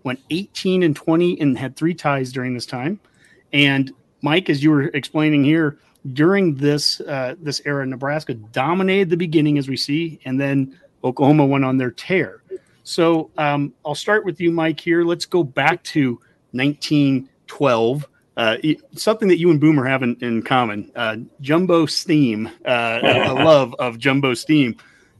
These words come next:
Speaker 1: It starts in nineteen twelve. We get through the, you know, we're, let's talk about the teens and let's talk about the twenties. Let's kinda stay in that era right now and, and start talking about this. So go, Mike. <laughs>
Speaker 2: Well, I,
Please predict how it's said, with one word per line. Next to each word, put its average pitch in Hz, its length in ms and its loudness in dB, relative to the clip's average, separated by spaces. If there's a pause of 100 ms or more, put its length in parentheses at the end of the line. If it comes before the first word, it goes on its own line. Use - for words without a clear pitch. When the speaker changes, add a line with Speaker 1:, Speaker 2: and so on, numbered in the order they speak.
(120)
Speaker 1:
It - 120 -6
starts 180 380 0
in 180 80 -2
nineteen 160 420 0
twelve. 151 400 -2
We 135 100 -6
get 175 200 -2
through 165 120 -4
the, 151 200 -6
you 143 140 -6
know, 123 80 -8
we're, 135 220 -8 (200)
let's 190 220 -8
talk 208 240 -2
about 190 160 -4
the 139 60 -10
teens 151 440 -2
and 139 60 -4
let's 139 120 -8
talk 160 160 -4
about 151 140 -6
the 127 80 -14
twenties. 123 420 -2
Let's 139 160 -8
kinda 165 160 -2
stay 156 280 0
in 131 80 2
that 131 220 -4
era 120 260 -6
right 123 240 -6
now 123 400 -4
and, 120 260 -8
and 117 200 -12
start 131 260 -6
talking 123 240 -8
about 107 260 -12
this. - 200 -20
So 110 360 -12 (100)
go, 147 160 2
Mike. 127 300 -2 (120)
<laughs> 220 120 -6 (500)
Speaker 2:
Well, 156 180 6
I, 156 380 6